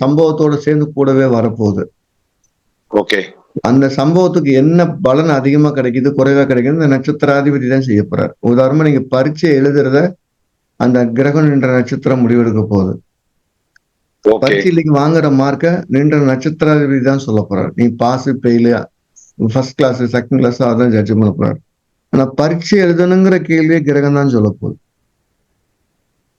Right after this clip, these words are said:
Speaker 2: ஓகே.
Speaker 1: ம்,
Speaker 2: அப்போ
Speaker 1: மூணு எடுத்துக்கிருவோம்,
Speaker 2: நட்சத்திர-,
Speaker 1: மூணு எடுத்துக்கிருவோம்.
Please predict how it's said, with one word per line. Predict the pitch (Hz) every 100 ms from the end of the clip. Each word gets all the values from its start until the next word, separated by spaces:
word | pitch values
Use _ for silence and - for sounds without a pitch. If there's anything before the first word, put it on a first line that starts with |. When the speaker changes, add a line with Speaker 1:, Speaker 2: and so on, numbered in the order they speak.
| 90
Speaker 2:
ஓகே. | 87 90 85 _ _ - _ -
Speaker 1:
ம், | 104
Speaker 2:
அப்போ | 110 135 131
Speaker 1:
மூணு | 113
எடுத்துக்கிருவோம், | 113 170 156
Speaker 2:
நட்சத்திர-, | 123 - - 156
Speaker 1:
மூணு | 160 160
எடுத்துக்கிருவோம். | 160 156 147 117 113